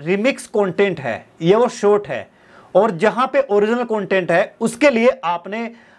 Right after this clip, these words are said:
हमारी लाइब्रेरी से कोई सॉन्ग लगाया, कोई म्यूजिक लगाया है और उसमें आपने ऑडियो या फिर वीडियो के कुछ सेगमेंट जो है ना, other वीडियो के जोड़ के आपने की है, तो तब भी आपका YouTube चैनल मोनेटाइज हो जाएगा। इस लास्ट लाइन का मतलब ये है कि अगर आप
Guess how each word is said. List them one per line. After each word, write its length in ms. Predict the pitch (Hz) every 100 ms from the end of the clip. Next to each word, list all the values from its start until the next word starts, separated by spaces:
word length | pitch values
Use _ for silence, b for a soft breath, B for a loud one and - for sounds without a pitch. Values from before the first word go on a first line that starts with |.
| -
हमारी 340 | 180 208 269 285
लाइब्रेरी 460 | 220 220 202 220
से 160 | 175 226
कोई 160 | 233
सॉन्ग 300 | 214 185 190
लगाया, 240 | 196 170 185
कोई 140 | 196
म्यूजिक 340 | 160 170 175 180
लगाया 320 | 151 139 139
है 180 | 170 233 214
और 120 | 240
उसमें 420 | 247 233 214 233 240
आपने 360 | 165 170 185 202 -
ऑडियो 360 | 165 165 165 196
या 140 | 190
फिर 260 | 180 175 165
वीडियो 420 | 127 160 156 170
के 120 | 165 196
कुछ 220 | 214 208
सेगमेंट 600 | - 156 139 151 185 165
जो 120 | 151
है 60 | 160
ना, 140 | 196 B B -
other 200 | 175 208
वीडियो 300 | 196 175 180
के 100 | 190 175
जोड़ 280 | 151 170
के 140 | 170 190
आपने 300 | 165 170 165
की 160 | 156
है, 180 | 147 165
तो 100 | 208
तब 220 | 202 175 151
भी 80 |
आपका 240 | 175 160 160
YouTube 260 | 143 165 170
चैनल 120 | 175
मोनेटाइज 380 | 147 143 147 135
हो 60 |
जाएगा। 340 | 120 110 107 - 294
इस 200 | 285 208
लास्ट 280 | 208 254 254
लाइन 200 | 240 233
का 80 |
मतलब 340 | 226 214 240 190
ये 140 | 220
है 260 | 185 170 226 b b -
कि 80 | 247
अगर 440 | - 208 233 277 -
आप 240 | 170 151